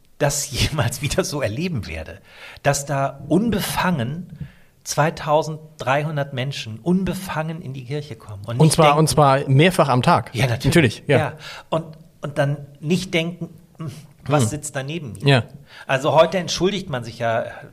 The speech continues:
Speaker 1: was ich ja nicht unhöflich finde, aber man entschuldigt sich inzwischen wieder, wenn man niest und wenn man hustet. Und, ähm, ich musste daran denken und, und wird das wieder normal sein? Ich weiß es nicht, glaube nicht.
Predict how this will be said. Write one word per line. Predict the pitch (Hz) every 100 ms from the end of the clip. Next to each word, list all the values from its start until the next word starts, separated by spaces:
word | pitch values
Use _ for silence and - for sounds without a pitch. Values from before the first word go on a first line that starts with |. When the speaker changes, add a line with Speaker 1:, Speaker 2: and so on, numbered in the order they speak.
| -
Speaker 1:
was | 117 -
ich | -
ja |
nicht | 110 110
unhöflich | 139 131 113 110 -
finde, | 117 117
aber | 117 113
man | 120 127
entschuldigt | 123 - 165 175 -
sich | -
inzwischen | 120 - 127 127
wieder, | 123 123 117
wenn | 120
man | 113
niest | 117 143 - 151
und | 127
wenn | 123
man | 113
hustet. | 139 175 - 220 - - _ - - - - -
Und, | 135 127 120 - - - _ - 147
ähm, | 139 123 120 117 - _ _ _ _ _ _ _ _ _ _ _ _ _ _ _ _ -
ich | 139
musste | 160 156 180
daran | 147 135
denken | 135 156 175 156 143
und, | 143 -
und | 147 147 123 113
wird | 151 165
das | -
wieder | 180 160
normal | 160 185 214
sein? | 107 110
Ich | 165
weiß | 170
es | - 98
nicht, | 95
glaube | 151 151 147
nicht. | 143